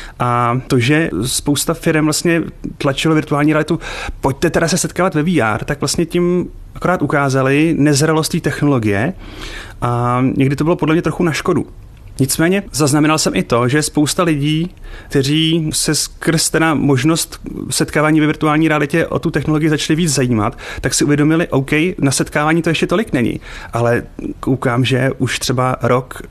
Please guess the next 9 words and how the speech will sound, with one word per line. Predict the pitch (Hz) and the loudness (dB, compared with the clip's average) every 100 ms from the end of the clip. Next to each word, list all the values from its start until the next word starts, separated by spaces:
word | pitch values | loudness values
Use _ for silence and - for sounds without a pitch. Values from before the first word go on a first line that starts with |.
| - | -8
dva, | 113 117 113 147 | -2 0 0 -2
eh, | - - - - 113 110 110 110 - | -6 -14 -10 -2 0 0 0 -2 -2
se | - 131 | 0 0
vyvíjí | 123 123 127 135 143 | 0 0 0 0 0
spousta | - 135 - | 0 -2 -2
simulátorů, | 139 143 139 139 127 131 120 120 120 | -2 2 4 4 2 0 2 2 2
který | 120 | 0
jsou | 120 120 - - - | -2 -2 -4 -12 -4
výukový, | 135 165 143 143 123 117 120 | 0 0 2 2 2 0 -2